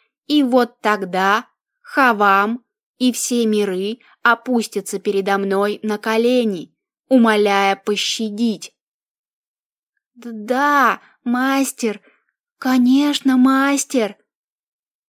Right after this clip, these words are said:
«Не понял», озверел тот,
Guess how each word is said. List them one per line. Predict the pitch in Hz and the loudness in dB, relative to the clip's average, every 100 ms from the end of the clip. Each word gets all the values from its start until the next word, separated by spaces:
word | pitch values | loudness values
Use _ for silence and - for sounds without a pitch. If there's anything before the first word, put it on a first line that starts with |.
| _ _ _ _ _ | _ _ _ _ _
«Не | 208 180 185 196 208 | -14 -8 0 4 4
понял», | 208 - 269 269 247 208 180 175 170 165 _ _ _ _ _ | 2 0 4 4 4 0 -2 -4 -6 -12 _ _ _ _ _
озверел | 233 214 208 208 202 196 190 | -6 -4 2 2 2 -2 -4
тот, | - 190 220 - | -6 -6 -6 -10